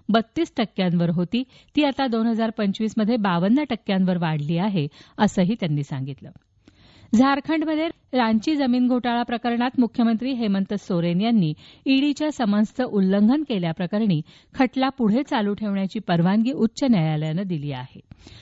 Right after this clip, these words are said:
जमीन घोटाळ्याच्या चौकशीसाठी समन्स बजावूनही सोरेन हजर राहिले नाहीत, असा आरोप करत ईडीनं तक्रार दाखल केल्यानंतर विशेष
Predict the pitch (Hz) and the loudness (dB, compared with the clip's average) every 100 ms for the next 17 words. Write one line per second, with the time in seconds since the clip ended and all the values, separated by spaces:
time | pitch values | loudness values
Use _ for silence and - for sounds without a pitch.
0 | - 208 240 233 226 233 226 214 220 226 | -6 0 2 2 0 -2 -2 -2 -2 -4
1 | 208 208 214 202 226 220 214 269 247 196 | -4 -4 -2 -2 -2 -2 -2 -4 -2 0
2 | 277 254 202 180 180 185 202 202 143 - | 0 0 -2 0 2 2 4 2 -2 -12
3 | - - 254 240 262 214 208 240 277 226 | -18 -2 0 2 0 2 0 0 -2 -2
4 | 185 180 196 202 160 - - - 233 226 | -2 -4 -4 -4 -6 -8 -20 -4 0 0
5 | 262 226 214 226 - 240 262 - 220 214 | 0 -2 -2 -2 -2 0 0 0 2 2
6 | 220 226 196 - 202 240 240 175 180 175 | 2 0 -4 -2 -4 -4 -6 -4 -6 -4
7 | 165 156 170 226 180 143 - - _ 214 | -2 0 0 0 0 -4 -8 -20 _ 0
8 | 254 - 294 | 0 0 -4